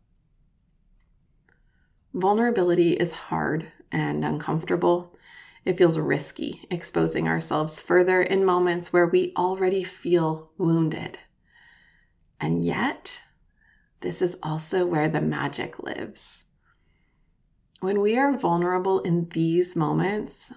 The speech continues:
alongside people who really do genuinely care and who really do want to do well for us, these moments become the level up moments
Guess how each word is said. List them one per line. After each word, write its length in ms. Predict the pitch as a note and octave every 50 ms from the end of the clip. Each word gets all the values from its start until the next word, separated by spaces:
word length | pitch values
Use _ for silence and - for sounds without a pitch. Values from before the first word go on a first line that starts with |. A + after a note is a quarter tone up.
| - _ F3+
alongside 540 | F#3 F#3+ F#3+ G3 G3+ G3+ - B3 A#3+ A#3+
people 240 | - A3+ A3 - G#3+
who 160 | G#3+ - A3+
really 320 | G#3 A3 A#3 A3+ A#3 A3+ A3
do 180 | - G3 F3+
genuinely 680 | E3+ D#3+ - F#3 F3 F3 F#3 F#3 F#3 F#3+ F#3 F#3 F#3 F3
care 520 | - - - D#3+ D3+ D3+ D3+ D3+ - -
and 160 | - E3+ F3 F3
who 220 | G3 G3+ G3 F#3+
really 460 | F#3+ G3 G#3+ A3 G#3+ G#3+ G#3+ G3+ G3+
do 340 | F3+ - F#3 F#3 F#3 F#3+ F3+
want 360 | F3 F3 E3+ E3 - - - -
to 100 | - F3
do 300 | E3+ F3 F3 E3+ F3 F3
well 320 | E3+ E3+ E3 E3 F3 F3
for 340 | F3 - - F3 - - -
us, 480 | F2 - - - - - - - - - _ - _ - - - - - - - - _ _ _ _ _ _ _ _ _ _ -
these 200 | F#3 G3 F#3 G3
moments 400 | G#3 G#3 A3+ B3 C4 B3 B3 -
become 500 | - F#3+ F#3+ - - - G3 G3 G3+ F#3
the 100 | E3+ E3+
level 480 | E3+ F3 F3+ F3 F3 F#3 F#3 F#3 F3+ F3+
up 240 | - E3 F3 E3+ - - - -
moments 840 | F#3 F#3 E3+ E3+ F#3+ G3 F3 B2+ E2+ - - - - - - -